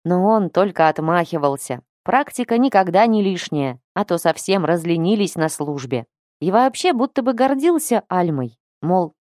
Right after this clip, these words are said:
«Поглядите-ка, какая у меня невеста деятельная да толковая. С такой ничего не страшно, всегда спину прикрыть сможет». Хотя вслух этого, конечно, и не озвучивал.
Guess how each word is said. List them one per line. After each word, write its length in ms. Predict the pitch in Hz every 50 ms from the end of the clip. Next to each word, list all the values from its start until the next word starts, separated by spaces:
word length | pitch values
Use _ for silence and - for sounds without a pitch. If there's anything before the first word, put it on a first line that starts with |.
| _ -
«Поглядите-ка, 800 | 190 202 196 208 208 240 226 247 320 311 - 226 - - 147 131
какая 480 | - - 165 - - 226 285 330 311 269
у 80 | 254 247
меня 300 | 226 226 214 208 208 214
невеста 560 | 202 180 185 180 240 233 202 - - 180 170
деятельная 960 | 156 143 170 262 285 277 247 202 - - 165 147 151 147 143 139 131 123 117
да 180 | 113 120 165 190
толковая. 800 | - - 165 156 147 - - 165 175 165 143 147 139 127 120 - _ _ _ -
С 80 | -
такой 320 | - 254 269 - 339 330 285
ничего 400 | 262 277 254 - 247 214 240 226
не 120 | 208 196
страшно, 600 | - - - 160 156 156 143 - 143 131 123 131 _ _ _ -
всегда 440 | - - 214 208 175 165 180 196
спину 400 | 190 - - - 190 185 170 160
прикрыть 460 | 151 - 156 165 - - 160 160 151 -
сможет». 520 | - 156 151 143 139 127 131 127 _ _ _ _ _ _ _ -
Хотя 380 | - - 185 185 - - 185 175
вслух 520 | - - - 214 233 262 349 339 - - - -
этого, 500 | - 277 302 - 277 254 202 214 226 214
конечно, 580 | - - 151 156 180 226 269 - - 220 214 208
и 220 | 208 - - 311
не 180 | 302 269 240 220
озвучивал. 800 | 190 165 143 139 151 139 147 147 - - 151 131 135 131 127 131